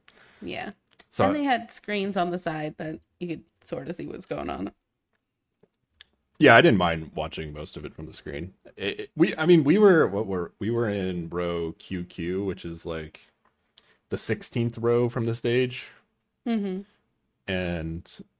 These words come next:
Speaker 2: yeah, you could definitely see better. <laughs> Like, I, I felt like you could see more, even, even if I had a plain view of it, you would s-, you could, like, see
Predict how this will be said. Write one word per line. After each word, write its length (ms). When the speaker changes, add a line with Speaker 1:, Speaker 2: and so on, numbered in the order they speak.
Speaker 2:
yeah, 280
you 180
could 140
definitely 300
see 200
better. 600
<laughs> 140
Like, 200
I, 180
I 120
felt 180
like 120
you 80
could 160
see 180
more, 520
even, 340
even 160
if 80
I 100
had 140
a 60
plain 320
view 160
of 100
it, 140
you 160
would 140
s-, 240
you 120
could, 120
like, 140
see 600